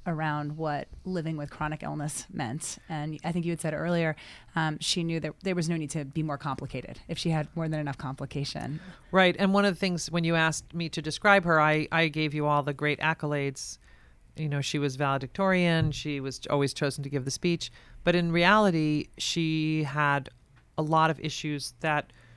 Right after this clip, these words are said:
Speaker 2: she does write about and I do speak about that are much more intense. One of the things she cared deeply about was the insurance obstacles and access to health care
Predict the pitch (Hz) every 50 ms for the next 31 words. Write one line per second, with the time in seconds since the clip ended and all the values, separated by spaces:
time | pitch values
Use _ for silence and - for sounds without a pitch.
0 | - - - - - - - 220 185 208 208 190 175 160 170 170 170 165 170 151
1 | 160 156 156 156 147 151 147 147 147 135 151 147 - - - 160 - - 147 135
2 | 143 135 135 - - 139 135 139 143 147 143 - - 151 143 139 135 139 131 -
3 | - 147 143 135 - - - - - - - - - - - _ - 147 160 170
4 | 170 160 143 - 165 156 151 - - - 165 143 - - 165 156 151 135 - 185
5 | 202 - - 180 165 151 143 160 147 143 143 123 85 143 147 147 147 139 - -
6 | 147 143 147 - - 180 180 165 156 - - 156 147 - - - - 151 147 -
7 | 151 - - 131 139 - - - 143 - - 143 139 139 135 - - - 147 143
8 | 143 135